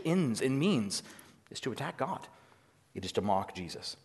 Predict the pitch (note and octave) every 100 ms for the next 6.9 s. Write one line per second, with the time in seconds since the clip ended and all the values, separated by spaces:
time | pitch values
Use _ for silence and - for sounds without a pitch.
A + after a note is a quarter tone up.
0 | - _ - F3 F3 A3 D#3+ A2+ A2 A#2
1 | A#2 C#3 C3 B2 A#2 A2 A2 A#2 C3+ D#3
2 | E3+ D3 A#2 G2 C3 B2+ F3+ - G3+ F#3
3 | - - - G#3+ - - F#3+ F3 E3+ D3+
4 | D#3+ D#3+ - E3+ B2+ A#2 D#3 E3+ F#3 B3+
5 | - - B3 B3 A#3 G3+ A3 C#3+ - -
6 | - - D3 C3 - A#2 G2+ G2 C#2+